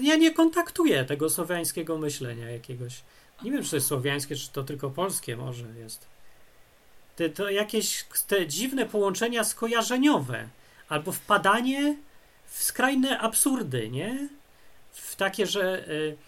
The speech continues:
no bo wiecie, na przykład wszędzie na świecie teraz jest, y,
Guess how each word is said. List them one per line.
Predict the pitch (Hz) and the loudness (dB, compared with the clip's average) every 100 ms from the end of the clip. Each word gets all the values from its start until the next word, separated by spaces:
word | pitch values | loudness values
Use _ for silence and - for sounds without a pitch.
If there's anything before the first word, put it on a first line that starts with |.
| - - - - | -20 -20 -16 -8
no | 147 | 0
bo | 196 190 | 0 0
wiecie, | 175 151 | -4 -4
na | 143 | -4
przykład | 131 135 | -4 -2
wszędzie | 220 254 262 | -2 0 0
na | 180 | 0
świecie | - 160 156 147 | 2 0 0 0
teraz | 151 151 139 | 0 0 0
jest, | 143 156 151 | 2 4 2
y, | - | 0